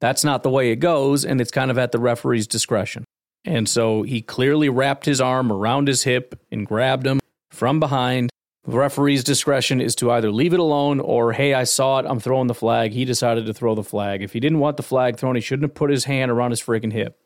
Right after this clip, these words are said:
Okay? And if you didn't want the game to come down to this penalty, you should have done something in the previous,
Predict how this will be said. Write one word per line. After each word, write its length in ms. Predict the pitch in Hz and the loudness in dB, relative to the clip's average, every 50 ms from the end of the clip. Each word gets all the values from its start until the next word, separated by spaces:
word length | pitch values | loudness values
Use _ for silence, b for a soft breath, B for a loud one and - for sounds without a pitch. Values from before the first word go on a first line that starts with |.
| _ _ _ _ _ _ _ _ _ - | _ _ _ _ _ _ _ _ _ -4
Okay? 260 | - 131 131 143 143 | 0 0 2 2 0
And 80 | - 127 | 0 -2
if 100 | 120 - | -2 -2
you 80 | 120 110 | 0 0
didn't 220 | 131 143 156 147 | 0 2 2 2
want 160 | 147 143 139 | 2 2 0
the 80 | - 139 | 0 0
game 200 | 131 135 139 135 | 0 0 0 0
to 60 | 127 | 0
come 180 | - 143 131 127 | 0 0 0 2
down 180 | 131 131 127 | 0 0 0
to 40 | 123 | 0
this 140 | 120 117 - | -2 -2 -2
penalty, 400 | - 135 123 123 123 117 131 123 | -2 0 0 0 0 -2 -2 -2
you 80 | 113 | -4
should 180 | 107 - 135 127 | -4 -2 -2 -2
have 100 | 131 123 | -2 0
done 180 | 127 131 127 117 | 0 0 0 0
something 340 | - 135 123 113 - 123 | 0 -2 -2 -2 -2 -2
in 100 | 123 113 | 0 0
the 80 | 110 107 | -2 -2
previous, 640 | - - - 131 131 127 123 131 131 123 120 - - | -4 -4 -2 -2 0 0 0 0 0 0 0 -2 -4